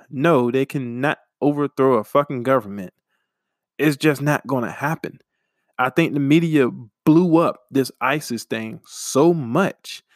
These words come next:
that you had people panicking about isis and wanting to join isis. Fortunately for me,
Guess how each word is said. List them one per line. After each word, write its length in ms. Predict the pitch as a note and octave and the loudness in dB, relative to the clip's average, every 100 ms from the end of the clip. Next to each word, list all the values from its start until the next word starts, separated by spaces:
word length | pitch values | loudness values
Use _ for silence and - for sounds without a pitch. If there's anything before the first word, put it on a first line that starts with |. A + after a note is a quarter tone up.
| _ _ _ | _ _ _
that 400 | B2+ B2 A#2 G#2+ _ _ _ _ _ | -2 0 0 -4 _ _ _ _ _
you 160 | - D3 | -2 0
had 260 | D#3 D3+ - | 0 -4 -4
people 440 | D#3 - A2 - _ - | -6 -4 -6 -6 _ -4
panicking 680 | C#3+ G3+ F#3 A#2+ G#2+ A#2 - | 0 0 0 -6 -8 -10 -10
about 320 | A#2 A#2 - | -2 -2 -2
isis 460 | G#2 G2+ A#2 A2+ - | -8 -10 -6 -6 -8
and 240 | - D#3 C#3+ | -2 0 2
wanting 280 | D3 C#3+ C#3 | 2 2 -2
to 320 | - D#3 - _ | -2 -2 -2 _
join 540 | C3 C3 F#3+ F#3+ C#3+ - - | -4 0 2 0 -2 -8 -8
isis. 600 | F#2 - - C#3+ - - _ _ _ _ _ _ | -8 -10 -16 -16 -16 -18 _ _ _ _ _ _
Fortunately 500 | - F3+ D3+ C#3 C#3 | 2 2 2 0 0
for 140 | - | -2
me, 380 | A#2 F#3+ G3 F3+ | 0 2 2 0